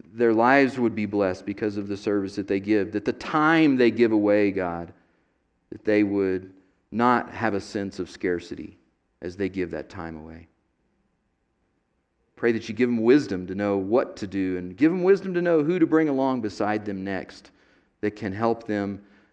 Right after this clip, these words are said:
as they do this work. Lord, we also just want to pray that you would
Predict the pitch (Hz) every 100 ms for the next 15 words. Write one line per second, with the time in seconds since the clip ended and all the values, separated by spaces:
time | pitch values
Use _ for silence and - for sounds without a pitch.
0 | _ - 98 92 101 95 98 92 92 -
1 | 80 73 - _ _ _ _ _ _ _
2 | _ _ _ _ _ _ _ _ _ _
3 | _ _ _ - 139 139 156 147 147 135
4 | 123 120 - 131 127 127 143 143 143 131
5 | 143 - _ _ 113 117 107 131 143 131
6 | 120 113 -